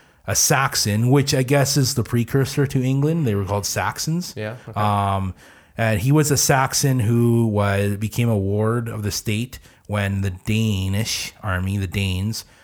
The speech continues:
Speaker 1: uh, basically took him prisoner, and then he was raised as a Dane. So he's Saxon born, raised as a Dane. And so this, and so this T V show basically follows his story on eventually trying to get back to his homeland and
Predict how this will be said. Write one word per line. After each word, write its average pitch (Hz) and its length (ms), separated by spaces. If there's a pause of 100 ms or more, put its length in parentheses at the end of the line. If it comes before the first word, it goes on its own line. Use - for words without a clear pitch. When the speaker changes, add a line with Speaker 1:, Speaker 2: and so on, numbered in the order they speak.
(300)
Speaker 1:
uh, 87 500
basically 92 840
took - 240
him 98 160
prisoner, 95 460
and 104 100
then 95 100
he 95 100
was 95 160
raised 92 280
as 82 120
a 85 60
Dane. 82 380 (240)
So 92 320
he's 98 160
Saxon 127 440
born, 117 260
raised 104 280
as 95 140
a 98 40
Dane. 87 440 (300)
And 110 120
so 120 160
this, - 260
and 110 220
so 127 200
this 123 240
T 160 200
V 160 100
show 117 480 (260)
basically 120 760 (840)
follows 147 500
his 160 220
story 135 580
on 120 160
eventually 123 400
trying 120 320
to 117 60
get 113 220
back 110 280
to 120 160
his 110 160
homeland 107 680
and 92 300